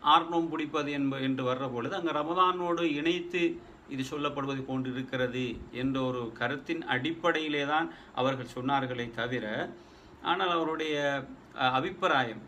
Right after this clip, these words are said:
"வக்கான, அஹ், யரா சௌமஹா முத்தஃபர்ரிகத்தன் ஹிலால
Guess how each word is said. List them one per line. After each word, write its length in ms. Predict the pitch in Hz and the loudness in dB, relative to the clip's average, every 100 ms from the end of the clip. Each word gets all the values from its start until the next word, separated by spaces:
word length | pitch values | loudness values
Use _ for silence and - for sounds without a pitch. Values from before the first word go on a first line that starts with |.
| - - | -16 -8
"வக்கான, 680 | 123 156 151 147 139 120 120 - - - | -4 0 0 0 0 -2 -4 -18 -20 -10
அஹ், 180 | 127 120 | -4 -2
யரா 400 | 123 131 143 131 - | 0 2 2 0 -2
சௌமஹா 460 | 131 135 135 180 180 | -2 0 -4 -4 -4
முத்தஃபர்ரிகத்தன் 960 | 165 165 - 170 170 170 170 185 175 170 | -4 -6 -4 -4 -2 -4 -6 -6 -8 -4
ஹிலால 420 | 160 165 165 156 | 0 2 2 -2